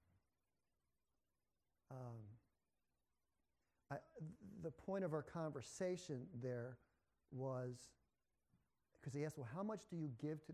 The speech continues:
how much do you, how much time do you spend? I mean, should I be here every time the church doors are open? Should I be?" And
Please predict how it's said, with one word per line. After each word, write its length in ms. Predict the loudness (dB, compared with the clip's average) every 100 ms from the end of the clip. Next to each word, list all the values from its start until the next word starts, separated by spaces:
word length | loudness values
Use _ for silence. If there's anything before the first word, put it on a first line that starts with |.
| -10
how 60 | -4
much 180 | -4 -2
do 60 | -4
you, 60 | -4 -16 _ _ _ _ -6
how 80 | -2
much 160 | 0 -2
time 320 | -10 -2 0 2
do 80 |
you 60 | 0
spend? 520 | -2 -2 -2 -2 -6 -6
I 20 | -6
mean, 240 | -4 -8 -12 _ _ _ _ _ _ -2
should 80 | 0
I 60 |
be 180 | 4 4
here 160 | 6 4
every 180 | 2
time 240 | 0 0 0
the 60 |
church 280 | 0 -2 -2 0
doors 180 | 0
are 80 | 2
open? 300 | 2 0 -4
Should 140 | -4 -8
I 20 |
be?" 140 | -8 -10 _ _ _ _ _ 0
And 260 | 2 2